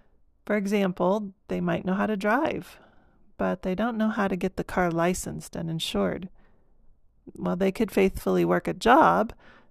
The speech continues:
they don't know how to file and pay their taxes yet. They want to be independent, and they really are for so many things, but they still need direction and advice frequently. And if they make a mistake, the consequences could be serious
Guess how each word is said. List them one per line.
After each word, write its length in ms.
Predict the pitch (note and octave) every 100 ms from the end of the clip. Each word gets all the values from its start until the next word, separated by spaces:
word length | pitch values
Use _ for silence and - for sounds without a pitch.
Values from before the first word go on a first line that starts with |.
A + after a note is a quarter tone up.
| _ -
they 140 | - F3
don't 300 | A3 B3 -
know 180 | E3+
how 200 | E3 -
to 80 | E3
file 440 | - F3+ E3+ E3+ E3
and 140 | E3
pay 160 | - F3
their 140 | E3+
taxes 600 | - G3 F#3+ - E3+ F3+
yet. 260 | F2 E2 - - - _ _ _ _ _ _ _ _ -
They 140 | G3
want 360 | F#3+ G#3+ C#4 -
to 100 | -
be 160 | F3+ -
independent, 840 | F3 D#3+ - E3+ E3 - - - -
and 180 | G3+ A3
they 140 | A#3+
really 340 | A#3 B3+ C4+ C4 -
are 300 | A#3+ C4+ F3+
for 180 | -
so 380 | F3+ - - C4
many 240 | C4 C4 B3
things, 640 | - C#4 - - - - - _ _ - -
but 120 | -
they 120 | G3+
still 280 | F#3 - A#3
need 220 | A3+ G#3
direction 840 | E3+ D#3+ E3+ F3+ - - A3 A#3 A#3+ -
and 120 | F3+
advice 760 | E3+ D#3+ F3 E3+ F#3+ - - -
frequently. 880 | - - G3 G3+ - D#3 - E3 G3+ - - _ _ _ - -
And 200 | - F#3+
if 100 | F#3
they 140 | F#3+
make 240 | F#3 G3 G3+
a 40 |
mistake, 600 | E3+ E3 - G#3 F3+ -
the 80 | -
consequences 1000 | - F#3+ G#3 G#3+ A3 - D#3+ D3+ E3 -
could 300 | - G#3+ F#3
be 140 | -
serious 760 | F#3 - G3+ F#3+ E3 - -